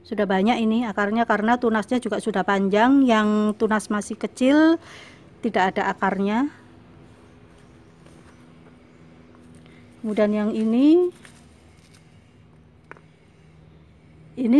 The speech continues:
sudah ada tunasnya kecil, tapi juga belum tumbuh akar. Tapi dia hidup,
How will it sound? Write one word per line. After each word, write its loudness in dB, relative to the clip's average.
sudah 0
ada 2
tunasnya -2
kecil, 0
tapi -4
juga -2
belum 0
tumbuh -2
akar. -4
Tapi 0
dia 4
hidup, 2